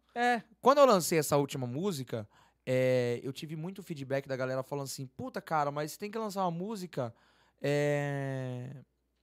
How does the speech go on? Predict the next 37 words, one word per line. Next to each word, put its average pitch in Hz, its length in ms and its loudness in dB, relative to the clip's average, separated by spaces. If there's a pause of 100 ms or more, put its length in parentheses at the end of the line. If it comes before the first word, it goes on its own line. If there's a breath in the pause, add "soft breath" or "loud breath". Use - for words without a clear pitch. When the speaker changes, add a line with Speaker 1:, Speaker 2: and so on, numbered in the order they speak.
(480)
Speaker 2:
pra 180 100 -6
mostrar 208 240 -6
mais 214 160 -4
sua 233 100 -4
voz." 220 680 -6 (100)
Speaker 1:
Uhum. 151 240 -18
Speaker 2:
Ou 208 220 6
tipo 214 220 -4
assim, 214 180 -4
"Mano, 214 280 -2
o, 147 320 -8
o 196 40 -16
que - 80 -14
você 294 100 -2
faz 269 240 4
aqui? 247 400 -4 (480)
O - 40 -20
que - 60 -10
você 254 80 2
faz 254 160 2
aqui?" 226 500 -4
E 170 100 -2
aí 202 180 4
é 214 60 2
sempre 226 320 -2
tipo 208 160 -6
assim, 196 240 -2
meu, 175 280 0 (280 soft breath)
a 135 120 2
gente 170 220 -6
faz, 214 360 4
mas 254 100 -2
a 233 40 -2
gente 247 160 -10
acaba 294 220 -6
no 285 60 -14
modão. 254 440 -6